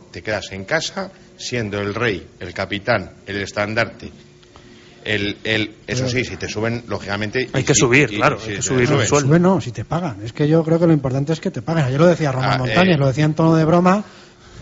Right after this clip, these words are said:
Speaker 2: pero, pero tiene razón, ¿eh? Si aquí yo estoy muy bien, decía. Pero claro, si me pagaran, pues, pues sería la leche. Entonces,
Speaker 1: A Nacho
Speaker 2: no.
Speaker 1: ya te digo yo que es al que menos le deben de todos.
Speaker 2: Bueno, pero
Speaker 3: Sí,
Speaker 2: ahí
Speaker 3: pero
Speaker 2: va
Speaker 3: le deben del año
Speaker 2: hablando
Speaker 3: pasado también.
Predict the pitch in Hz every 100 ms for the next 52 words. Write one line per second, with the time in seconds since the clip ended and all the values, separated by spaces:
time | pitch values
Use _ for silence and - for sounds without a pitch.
0 | - 101 98 95 95 160 165 123 123 185
1 | 135 110 185 139 135 117 190 196 196 196
2 | 120 143 208 113 123 208 175 - - -
3 | - 120 180 143 139 131 - 127 165 208
4 | 226 - 107 - - - 107 107 156 175
5 | 170 147 123 120 170 180 123 98 - -
6 | - - 117 147 - - - 98 104 123
7 | 127 131 120 123 123 120 127 120 110 104
8 | 107 110 101 98 87 82 87 87 87 80
9 | - - - - - - - - - -
10 | 190 135 117 117 104 - 131 131 127 135
11 | 156 170 160 139 127 123 135 123 123 165
12 | 143